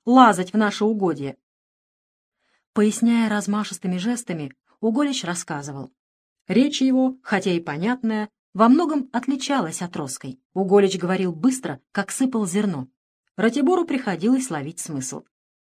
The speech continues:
Понял он, что стоял на том берегу ромейский воевода Хилбут или Хилвуд, который делал много зла славянам, живущим на север от Дуная. И сколько-то лет тому назад войско Хилвуда было охвачено уголичами,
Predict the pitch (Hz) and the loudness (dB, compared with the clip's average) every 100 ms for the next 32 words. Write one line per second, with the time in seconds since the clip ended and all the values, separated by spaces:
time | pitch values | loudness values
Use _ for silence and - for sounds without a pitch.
0 | - 226 220 196 180 165 - - - 226 | 0 4 4 4 0 -2 -8 -8 -4 -2
1 | 220 214 240 226 190 196 220 196 180 175 | -2 -2 0 -2 -2 0 0 0 0 0
2 | 240 233 _ - 208 247 269 - 220 208 | 0 -2 _ 0 4 4 2 -2 -2 0
3 | 208 247 233 226 _ - 269 254 165 147 | 0 0 0 -2 _ -2 4 4 2 -4
4 | - _ - 349 285 - 214 214 190 185 | -10 _ 0 0 0 -2 -2 0 0 -4
5 | - - 233 339 311 240 185 240 214 202 | -8 0 2 2 0 0 2 2 2 2
6 | 214 311 185 175 170 175 185 175 170 151 | 0 0 -2 -4 -6 -6 -6 -4 -4 -6
7 | 143 135 _ _ - 175 269 359 - 180 | -8 -10 _ _ -6 0 2 0 -2 -4
8 | 143 - 208 196 160 160 147 131 131 - | -6 -4 -4 -4 -6 -8 -8 -6 -8 -14
9 | _ _ - 208 - 240 233 214 214 214 | _ _ -4 -4 0 2 2 0 -2 -2
10 | 208 202 196 196 226 254 - - 185 220 | -2 -2 -2 -2 -2 -4 -8 -8 0 2
11 | 220 - 196 - 269 190 170 156 - _ | 2 -4 -8 -2 -2 0 -4 -8 -10 _
12 | 214 294 262 254 220 240 226 220 233 220 | 0 2 2 -2 -4 -4 -2 0 0 0
13 | 208 156 - 147 135 | -2 -2 -6 -8 -8